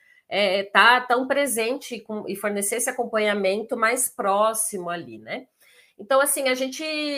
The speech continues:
adapta muito com a demanda da pessoa, né? Então, a gente pode, por exemplo, ah, a pessoa travou lá antes da coleta dos dados, a gente já pode, por exemplo, oferecer um serviço de mentoria, que é justamente pra orientar e direcionar essa pessoa quais são os próximos passos.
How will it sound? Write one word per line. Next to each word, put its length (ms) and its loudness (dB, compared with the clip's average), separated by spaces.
adapta 480 2
muito 280 -4
com 240 -6
a 60 -2
demanda 640 -2
da 100 -2
pessoa, 600 -6
né? 240 -12
Então, 360 2
a 80 0
gente 260 -6
pode, 320 2
por 100 -2
exemplo, 560 -2
ah, 300 6
a 60 0
pessoa 440 -4
travou 520 -2
lá 260 4
antes 320 -4
da 100 -2
coleta 480 -4
dos 220 -12
dados, 500 -2
a 60 -8
gente 240 -12
já 100 -4
pode, 340 -4
por 120 -10
exemplo, 320 -10
oferecer 400 -10
um 60 -8
serviço 420 -10
de 100 -10
mentoria, 720 -6
que 120 -12
é 40 -6
justamente 480 -8
pra 200 0
orientar 720 0
e 60 -4
direcionar 640 -4
essa 180 -6
pessoa 440 -6
quais 400 0
são 200 -6
os 100 -12
próximos 480 -8
passos. 580 2